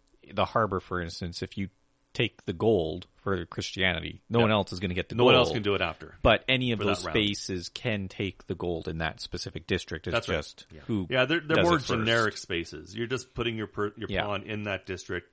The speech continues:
Speaker 2: so that you can, in the, in the, um, resolution phase,
Speaker 1: You can
Speaker 2: um,
Speaker 1: pick an action
Speaker 2: you'll be
Speaker 1: in
Speaker 2: able to
Speaker 1: that district.
Speaker 2: pick an action in that district. That's right.
Speaker 1: And yeah, like Drew said, the only spot that's different is the castle
Speaker 3: Castle.
Speaker 1: district has
Speaker 2: Yeah.
Speaker 1: specific spots.
Speaker 2: The, the temple, or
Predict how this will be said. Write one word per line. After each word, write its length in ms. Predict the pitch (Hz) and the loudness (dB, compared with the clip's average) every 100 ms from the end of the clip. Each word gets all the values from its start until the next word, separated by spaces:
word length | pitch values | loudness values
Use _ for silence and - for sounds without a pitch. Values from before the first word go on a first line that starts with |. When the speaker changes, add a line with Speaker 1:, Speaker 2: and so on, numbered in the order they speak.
| _ _ | _ _
Speaker 2:
so 160 | - | -8
that 160 | 95 90 | -6 -6
you 80 | 101 | -8
can, 220 | - 92 | -8 -8
in 140 | 95 85 | -8 -10
the, 160 | 85 92 107 | -12 -14 -14
in 200 | 98 90 | -12 -10
the, 180 | 90 90 | -8 -8
um, 280 | 87 82 73 _ _ _ _ - | -10 -12 -18 _ _ _ _ -8
resolution 540 | 98 92 104 - 92 | -4 0 -2 -2 -8
phase, 480 | - 82 80 80 - _ _ - | -6 -6 -6 -10 -16 _ _ -6
Speaker 1:
You 80 | |
can 100 | 92 | -4
Speaker 2:
um, 60 | 85 | -2
Speaker 1:
pick 160 | 117 - | -4 -2
an 80 | |
action 340 | 95 85 - 120 | 0 0 -2 -4
Speaker 2:
you'll 80 | 101 | 0
be 60 | |
Speaker 1:
in 60 | 104 | 2
Speaker 2:
able 80 | 92 | 2
to 40 | 80 | -2
Speaker 1:
that 180 | - | -6
district. 320 | - - - 101 | -14 -14 -8 -6
Speaker 2:
pick 120 | 104 | -4
an 80 | 95 | -6
action 340 | 85 - 92 | -8 -10 -12
in 140 | 87 85 | -12 -12
that 160 | 80 | -14
district. 300 | 80 78 - | -16 -16 -12
That's 180 | 87 - | -12 -10
right. 180 | 82 73 _ _ _ - | -14 -16 _ _ _ -8
Speaker 1:
And 80 | 98 | -2
yeah, 120 | 87 | 0
like 160 | 82 - | 0 -4
Drew 120 | 95 | -8
said, 240 | - 80 | -6 -6
the 60 | 85 | -4
only 380 | 90 90 87 82 | -4 -6 -8 -10
spot 480 | - - 92 82 - | -14 -8 -6 -6 -10
that's 200 | 92 - | -16 -8
different 440 | 101 - 87 87 - | -8 -8 -12 -12 -8
is 340 | 98 85 - - | -6 -6 -10 -16
the 60 | - | -16
castle 400 | - 85 73 - | -6 -6 -6 -10
Speaker 3:
Castle. 80 | 73 | -12
Speaker 1:
district 340 | 76 - - - | -12 -14 -16 -12
has 260 | 78 - | -10 -6
Speaker 2:
Yeah. 120 | 95 82 | -4 -4
Speaker 1:
specific 360 | - 92 - | -4 -10 -12
spots. 500 | - 82 - - - | -12 -10 -10 -12 -14
Speaker 2:
The, 260 | - 92 90 | -6 -4 -4
the 140 | 87 | -6
temple, 380 | - 107 92 85 | -6 -8 -8 -12
or 320 | 113 90 87 | -8 -8 -8